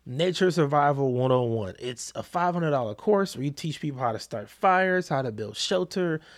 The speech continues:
how to survive, all kind of stuff, blah, blah, blah, right? Five hundred dollar course. If I wanted to sell that course using my podcast, I would do a, I would do an eight episode series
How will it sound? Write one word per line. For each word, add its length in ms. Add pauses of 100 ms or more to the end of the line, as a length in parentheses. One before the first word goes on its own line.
(120)
how 160
to 100
survive, 680
all 180
kind 240
of 60
stuff, 280
blah, 200
blah, 180
blah, 300
right? 220 (260)
Five 180
hundred 160
dollar 220
course. 420 (1300)
If 160
I 80
wanted 300
to 100
sell 180
that 180
course 320
using 280
my 120
podcast, 800 (640)
I 120
would 160
do 280
a, 540 (1300)
I 40
would 120
do 100
an 100
eight 260
episode 420
series 520